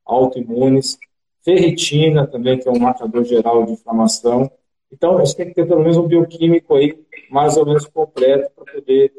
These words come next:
ajudar essas pessoas. E, então, pediu esses exames básicos, é, dis-, excluiu outras doenças, pediu também os exames de hormônio, né, os hormônios sexuais,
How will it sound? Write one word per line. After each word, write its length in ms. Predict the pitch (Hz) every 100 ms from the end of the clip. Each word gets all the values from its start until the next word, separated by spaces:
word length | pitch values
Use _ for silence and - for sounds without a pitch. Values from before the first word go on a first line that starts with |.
| - - _ -
ajudar 460 | 240 240 143 120
essas 220 | - - _
pessoas. 680 | 135 131 - 104 98 _ _ _ - _ _ _ _ _ _ _ _ -
E, 220 | 123 135
então, 480 | 143 156 160 165 165
pediu 280 | 151 139 175
esses 200 | 180 -
exames 360 | 156 147 143 -
básicos, 560 | 135 151 156 156 - _ - -
é, 60 | 131
dis-, 280 | 135 156 -
excluiu 560 | 156 - 185 165 196
outras 440 | 156 165 170 143 131
doenças, 720 | 135 135 156 160 - 160 _ _ _ _ -
pediu 320 | 139 147 175
também 220 | 170 160
os 80 | 156
exames 320 | 147 151 156
de 100 | -
hormônio, 560 | 160 127 127 156 160 127
né, 140 | 127
os 140 | 135 131
hormônios 320 | 131 135 131
sexuais, 840 | 139 _ 123 120 131 131 127 -